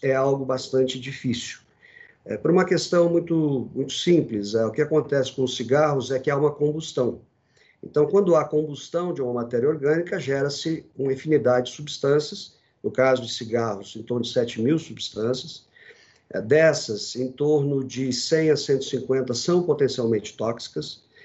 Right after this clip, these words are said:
mas na medida que se reduz, tenta-se reduzir essas substâncias dos cigarros,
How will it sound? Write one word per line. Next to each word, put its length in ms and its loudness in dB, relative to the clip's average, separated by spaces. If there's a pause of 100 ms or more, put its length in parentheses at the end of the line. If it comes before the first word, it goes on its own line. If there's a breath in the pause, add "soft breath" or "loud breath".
(200 loud breath)
mas 160 0
na 80 6
medida 340 4
que 80 -4
se 140 -4
reduz, 800 0
tenta-se 420 -2
reduzir 400 -2
essas 260 2
substâncias 500 -2
dos 160 -8
cigarros, 600 0